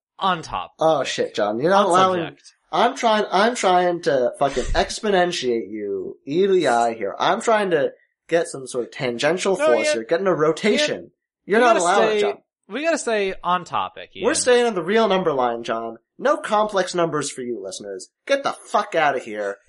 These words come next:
Speaker 2: with your
Speaker 1: <laughs>
Speaker 2: fucking signal processing, complex number bullshit. Here's what I'm gonna say, John. Here's what I'm gonna say. You know what has the same cardinality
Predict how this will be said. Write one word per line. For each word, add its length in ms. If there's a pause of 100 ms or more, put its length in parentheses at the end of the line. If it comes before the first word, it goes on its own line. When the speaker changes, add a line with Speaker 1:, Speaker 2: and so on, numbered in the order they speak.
(200)
Speaker 2:
with 140
your 220 (100)
Speaker 1:
<laughs> 100
Speaker 2:
fucking 680 (180)
signal 440
processing, 960 (280)
complex 540
number 300
bullshit. 840 (720)
Here's 180
what 120
I'm 100
gonna 140
say, 180
John. 240
Here's 160
what 100
I'm 100
gonna 120
say. 280 (340)
You 100
know 180
what 200
has 480 (260)
the 100
same 400
cardinality 840